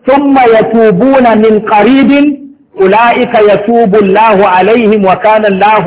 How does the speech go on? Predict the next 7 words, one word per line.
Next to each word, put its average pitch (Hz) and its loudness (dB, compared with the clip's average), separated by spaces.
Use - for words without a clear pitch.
عليما 175 -4
حكيما." 156 -4
Wanda 233 0
suke - -2
aikata 208 0
waɗannan 196 0
laifuffukan 240 0